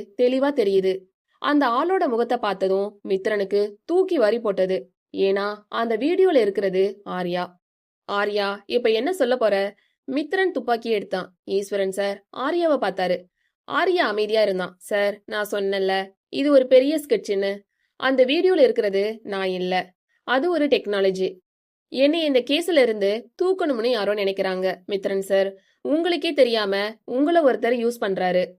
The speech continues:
மித்திரன் குழம்பி போனான். யாரு சொல்றது உண்மை, யாரு சொல்றது பொய்? நேரம் குறைஞ்சிக்கிட்டே வருது. ஆர்யா இப்போ போலீஸ் கஸ்டடியில இருக்கான். ஆனா ஈஸ்வரன் சார் ரகசியமா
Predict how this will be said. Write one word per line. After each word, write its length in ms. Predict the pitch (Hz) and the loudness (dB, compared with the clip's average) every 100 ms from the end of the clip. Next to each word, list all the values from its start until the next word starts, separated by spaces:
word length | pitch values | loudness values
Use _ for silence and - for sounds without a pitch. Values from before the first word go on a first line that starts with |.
| _ _ _ _ _ | _ _ _ _ _
மித்திரன் 440 | 269 330 381 381 349 | -4 -2 0 0 2
குழம்பி 300 | 233 226 240 | 2 0 -4
போனான். 340 | 214 196 190 - _ _ | -4 -4 -6 -10 _ _
யாரு 340 | 226 262 370 392 | -4 -2 0 -2
சொல்றது 340 | 302 233 240 | 0 0 -2
உண்மை, 340 | 214 202 196 196 202 - | -2 -2 -2 -4 -8 -8
யாரு 360 | 226 247 349 | -4 -2 -2
சொல்றது 380 | 302 240 208 214 | 0 0 0 -4
பொய்? 240 | 214 190 190 196 _ _ _ _ _ - | 0 2 2 -2 _ _ _ _ _ -6
நேரம் 340 | 262 339 392 | -2 0 0
குறைஞ்சிக்கிட்டே 500 | 330 247 254 262 240 | 2 2 0 -2 0
வருது. 320 | 233 202 190 190 190 - | 0 0 -2 -4 -6 -8
ஆர்யா 320 | 202 208 214 | -4 0 0
இப்போ 280 | 208 196 220 233 240 | 0 0 -2 -2 -4
போலீஸ் 400 | - 311 359 381 294 | -6 -2 2 2 0
கஸ்டடியில 440 | 240 220 202 196 | -4 -2 0 0
இருக்கான். 320 | 196 196 185 185 _ _ _ _ | 0 -2 -8 -10 _ _ _ _
ஆனா 280 | - 185 196 196 202 - | -8 -4 -4 -6 -8 -6
ஈஸ்வரன் 500 | 277 370 370 330 294 | -2 0 0 -2 0
சார் 160 | 262 | 0
ரகசியமா 600 | 208 190 202 214 185 180 | 0 0 -2 -2 -2 -4